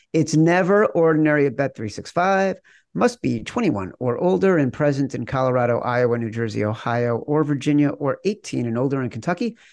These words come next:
Gambling problem? Call one eight hundred gambler or one eight hundred bets off in Iowa. Terms, conditions, restrictions apply. Don't forget, me and Simon, this show a week from tonight, live,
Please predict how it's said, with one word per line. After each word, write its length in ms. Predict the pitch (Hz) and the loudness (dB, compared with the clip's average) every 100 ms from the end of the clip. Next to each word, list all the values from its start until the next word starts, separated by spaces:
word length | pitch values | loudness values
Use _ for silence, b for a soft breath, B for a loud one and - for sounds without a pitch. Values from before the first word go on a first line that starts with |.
| b b b - | b b b -8
Gambling 400 | 127 220 226 214 | 0 2 2 2
problem? 260 | 202 202 196 | 2 2 2
Call 220 | 185 175 | 2 2
one 140 | 175 | 4
eight 100 | 175 | 4
hundred 240 | 165 156 147 | 2 2 0
gambler 420 | 147 147 147 147 | 0 0 0 -2
or 200 | - 127 | -2 -4
one 200 | 123 135 | -4 -4
eight 120 | 131 | -4
hundred 320 | 139 127 113 | -4 -4 -4
bets 260 | 113 117 - | -2 -2 0
off 220 | 113 107 | -2 -2
in 80 | 107 | -4
Iowa. 400 | 123 143 147 151 b b _ | -2 0 0 -2 b b _
Terms, 340 | - 175 180 165 | -2 0 0 0
conditions, 600 | 151 147 147 151 151 131 | -2 -2 -2 0 0 -4
restrictions 600 | 117 170 156 143 131 113 | -8 -10 -6 -2 -2 -2
apply. 440 | 113 170 165 165 | -4 -2 0 0
Don't 200 | 147 147 | 0 -2
forget, 380 | 175 185 190 170 b b b | 0 2 2 2 b b b
me 140 | 143 180 | 2 2
and 100 | 175 | 2
Simon, 460 | 196 190 156 127 | 0 2 2 0
this 200 | 131 214 | 2 2
show 760 | 214 - - 214 190 160 151 147 _ - | 2 -8 0 4 4 2 0 -4 _ -6
a 100 | 151 | -2
week 380 | 147 147 226 226 | 0 0 0 -2
from 240 | - 214 | -2 -2
tonight, 680 | - - 196 190 180 120 - - | -2 -2 2 2 2 0 -6 -12
live, 680 | 139 151 165 165 160 151 120 | -4 0 2 4 2 2 -2